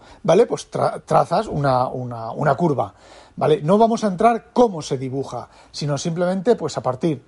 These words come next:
de la, la función que diga, eh, circu-, mi círculo punto dibújate, pues va a coger y va a mirar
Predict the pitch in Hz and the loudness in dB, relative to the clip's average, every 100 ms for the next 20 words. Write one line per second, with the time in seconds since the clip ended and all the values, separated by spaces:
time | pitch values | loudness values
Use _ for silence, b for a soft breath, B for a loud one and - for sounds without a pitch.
0 | _ - 131 139 123 123 123 123 - 127 | _ -14 -8 -4 -4 -4 -4 -6 -6 -8
1 | 139 127 202 190 180 160 143 127 B B | -8 0 2 2 2 4 2 0 B B
2 | B 170 170 165 160 - 240 247 - 208 | B 2 4 4 2 2 4 4 2 -2
3 | 180 - 262 226 - 151 135 - 233 196 | -2 4 4 4 2 2 2 2 0 2
4 | 151 135 147 180 226 254 240 262 - - | 0 -4 -4 0 2 4 4 4 2 -4
5 | B B B - 143 147 160 170 247 233 | B B B -2 2 4 2 4 2 4
6 | 208 196 151 131 123 | 2 2 2 2 0